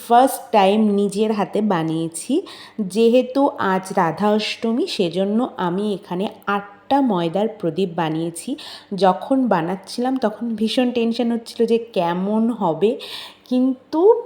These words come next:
প্রদীপের প্লেটটা দেখেই আমার মনটা পুরো একদম ভরে গেছিলো, এত সুন্দর লাগছিল দেখতে।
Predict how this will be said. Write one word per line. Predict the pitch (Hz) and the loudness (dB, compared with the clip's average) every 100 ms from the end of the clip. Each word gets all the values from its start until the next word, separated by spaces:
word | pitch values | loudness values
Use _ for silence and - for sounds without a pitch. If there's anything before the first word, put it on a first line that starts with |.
| - | -2
প্রদীপের | 208 160 180 190 226 156 - | 0 0 -2 -2 -2 -4 -4
প্লেটটা | 180 160 - 247 247 | -4 -4 -4 -4 -4
দেখেই | 156 160 165 - 311 | -2 -4 -4 -2 0
আমার | 247 196 220 | 0 0 -2
মনটা | 185 151 151 165 202 | -4 -4 -6 -6 -8
পুরো | 202 - 262 | -8 -2 2
একদম | 262 175 151 147 208 202 | 2 0 -4 -6 -4 -2
ভরে | 185 156 | 0 0
গেছিলো, | 147 156 - 202 | -2 -8 -6 -4
এত | 165 - - 262 | -4 -6 -4 -2
সুন্দর | - 240 233 262 | -2 -4 0 2
লাগছিল | 240 160 151 - - 220 | 2 2 -2 -8 -4 -4
দেখতে। | 180 165 - - 208 | -2 -6 -8 -4 -2